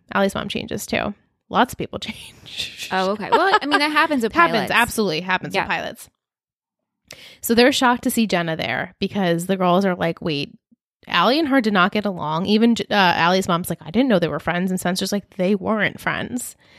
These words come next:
Speaker 1: There's also the Jenna thing. And when you see her, she is very clearly blind. No pun intended, blind.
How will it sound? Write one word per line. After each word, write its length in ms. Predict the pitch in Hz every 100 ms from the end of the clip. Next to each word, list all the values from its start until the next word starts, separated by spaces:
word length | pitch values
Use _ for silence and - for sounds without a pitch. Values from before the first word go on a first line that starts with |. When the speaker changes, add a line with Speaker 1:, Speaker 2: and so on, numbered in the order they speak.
| - -
Speaker 1:
There's 160 | 202 185
also 340 | 165 208 202
the 180 | 190 196
Jenna 280 | 196 196 190
thing. 360 | 277 320 294
And 160 | - 214
when 120 | 208
you 100 | 208
see 240 | - 320
her, 320 | 277 180 180 196
she 640 | - - 202 196 196 214 _ _
is 400 | 170 156 185 - 202
very 300 | 185 170 196
clearly 460 | - 190 202 208
blind. 720 | 180 190 294 190 85 226 - _ _ _ _ _ -
No 140 | 190 185
pun 160 | 214
intended, 520 | 196 247 254 165 151 -
blind. 960 | 214 202 208 208 214 302 120 101 220